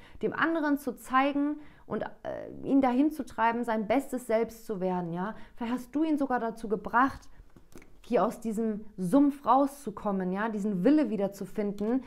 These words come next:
vielleicht sogar hier diese Substanzen zu bekämpfen, einen Entzug zu machen.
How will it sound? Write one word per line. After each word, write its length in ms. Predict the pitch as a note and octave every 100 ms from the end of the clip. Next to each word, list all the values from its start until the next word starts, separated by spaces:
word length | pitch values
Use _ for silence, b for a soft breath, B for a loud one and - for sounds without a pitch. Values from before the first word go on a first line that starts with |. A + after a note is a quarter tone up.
| B B
vielleicht 400 | - A#3+ A#3 C#4
sogar 240 | - A3+ A3+
hier 300 | A3+ C#4 G#3+
diese 340 | A3+ G3 G#3
Substanzen 1040 | G3 G3+ - - C#4+ D#4 D#4 F#3+ F3+ F3 - - _ _ _ -
zu 200 | - A#3
bekämpfen, 760 | F#3 G3+ G#3 G3+ G3 F#3 F3+ F3
einen 340 | - F3+ G3+ G3
Entzug 460 | B3 B3 D#4+ D#4
zu 120 | -
machen. 440 | G#3 F3+ D#3 F3